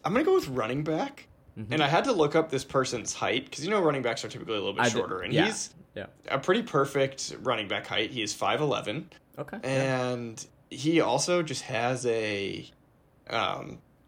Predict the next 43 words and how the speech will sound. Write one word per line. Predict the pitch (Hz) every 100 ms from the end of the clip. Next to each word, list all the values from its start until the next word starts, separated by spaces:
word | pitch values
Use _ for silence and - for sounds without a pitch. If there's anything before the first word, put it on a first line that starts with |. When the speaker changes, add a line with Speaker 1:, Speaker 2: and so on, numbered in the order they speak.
| _ _ -
Speaker 1:
a |
running | 151 160 165
back | 156 156
name, | 165 143
you | 113
know, | 110 110
it's | 110 117
a | 101 98 - - - _ _ -
strong | - - 120 113 127 127 127
name. | 117 117 117 104
It's | 95 - -
like | 98 98
an, | 95 90 -
he's | 120 87 -
a |
fast | - - 117 127
name. | 123 117
It's | 107
like | 113
an | 101
engine. | - 120 131 151 156 180 - _ -
I |
Speaker 2:
Mm-hmm. | 113 -
Speaker 1:
gotta | 123
go | 127 120
with | 101
Vin | - 127 135 147
Diesel. | 127 127 98 - - _ _ _ _ -
Speaker 2:
<laughs> | 214 - 190 - - - - 208 - - - _ - - 294 277
That, | 180 185 190
it, | 175
that | 170 165 156
feels | 160 135
like | 127
a | 104
running | 104 98 95
back's | 92 92 -
name. | 95
You're | 104 117
right. | 113 101 85 117
You're | 110
right. | 92 87
Like, | 110 92